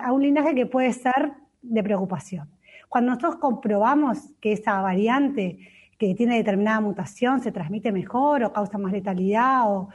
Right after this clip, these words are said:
o puede evadir parcialmente, eh, las vacunas, bueno, ahí es cuando hablamos de variante de preocupación. Hoy en día la O M S reconoce tres variantes de preocupación, que son la variante generada, eh, en la británica,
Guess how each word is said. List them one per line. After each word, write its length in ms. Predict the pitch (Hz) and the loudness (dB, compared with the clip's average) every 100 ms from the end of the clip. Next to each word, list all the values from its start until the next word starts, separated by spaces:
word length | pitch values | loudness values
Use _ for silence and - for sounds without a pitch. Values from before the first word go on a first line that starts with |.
| - - | -20 -6
o 140 | 208 190 | -4 0
puede 240 | 269 285 | 2 4
evadir 340 | 226 214 240 | 4 2 2
parcialmente, 880 | 247 185 214 214 226 233 214 190 202 _ _ - | 0 -2 -2 0 0 0 0 -2 -8 _ _ -6
eh, 80 | |
las 140 | 185 175 | -4 -2
vacunas, 600 | 180 254 311 339 294 - | -2 0 2 2 0 -2
bueno, 200 | 214 190 | -4 -2
ahí 140 | 180 220 | 0 -2
es 80 | |
cuando 220 | - 269 233 | 0 2 2
hablamos 500 | 247 254 269 302 302 | 2 2 2 2 0
de 320 | 247 294 - | 0 0 -2
variante 460 | 226 214 220 220 240 | 0 0 0 0 -2
de 80 | |
preocupación. 640 | 196 180 185 180 - 170 151 _ _ _ _ _ _ _ _ - | -2 -6 -6 -10 -12 -14 -14 _ _ _ _ _ _ _ _ -4
Hoy 180 | 254 | 0
en 120 | 269 233 | 2 2
día 180 | 269 | 2
la 140 | 233 208 | 4 2
O 40 | |
M 220 | 214 208 | 2 0
S 180 | 220 262 | 0 0
reconoce 420 | 220 196 208 208 | -2 0 -2 -4
tres 280 | 190 269 269 | -2 0 2
variantes 400 | 202 185 175 175 | 2 0 -2 -4
de 60 | 180 | -8
preocupación, 720 | 185 175 175 - 220 233 320 - - - - - | -10 -12 -14 -8 -2 -2 -2 -8 -20 -20 -20 -8
que 120 | 233 190 | -4 0
son 180 | 226 | 2
la 100 | 202 | 2
variante 340 | 190 220 220 226 | 2 2 0 -2
generada, 580 | 190 196 196 180 170 185 | -2 0 2 0 -4 -8
eh, 480 | 208 190 190 190 185 | -8 -6 -6 -6 -6
en 120 | 214 | -6
la 120 | 196 | -4
británica, 640 | 202 202 262 294 320 320 | -2 2 2 4 2 2